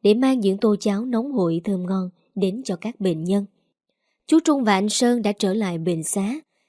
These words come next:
khi mọi việc ổn thỏa, đã là quá nửa đêm. Nhìn những thuyền viên đang ngủ say, Lan Chi và anh Phong lặng lẽ trở về phòng trực ban. Chú Trung nhấp một ngụm trà,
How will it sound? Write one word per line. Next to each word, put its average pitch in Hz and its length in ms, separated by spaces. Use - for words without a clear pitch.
khi 277 120
mọi 202 240
việc 180 220
ổn 185 260
thỏa, 185 340
đã 214 160
là 214 200
quá 220 340
nửa 180 220
đêm. 196 240
Nhìn 214 260
những 202 220
thuyền 202 220
viên 220 200
đang 214 160
ngủ 180 220
say, 202 300
Lan 247 220
Chi 254 180
và 202 120
anh 185 140
Phong 202 220
lặng 180 220
lẽ 180 340
trở 220 200
về 208 140
phòng 175 360
trực 185 240
ban. 196 200
Chú 277 120
Trung 247 240
nhấp 339 180
một 214 220
ngụm 175 240
trà, 175 300